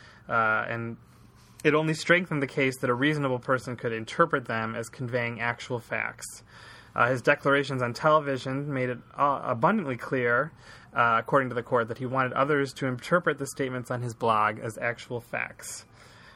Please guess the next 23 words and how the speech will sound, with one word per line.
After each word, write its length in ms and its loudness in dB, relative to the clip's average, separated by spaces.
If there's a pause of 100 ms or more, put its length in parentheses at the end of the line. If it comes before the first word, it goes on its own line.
(140)
Um, 400 0
Shervell 420 2
also 400 2
asked 260 0
the 80 -6
court 320 2
to 80 -8
classify 600 -2
Armstrong 400 -6
as 120 -6
a 60 -4
limited-purpose 840 0
public 320 -2
figure, 500 -8 (400)
which 220 -4
would 160 0
implicate 480 -2
the 80 -10
pub-, 380 -4
uh, 240 2
the 80 -6
First 280 2
Amendment 440 -2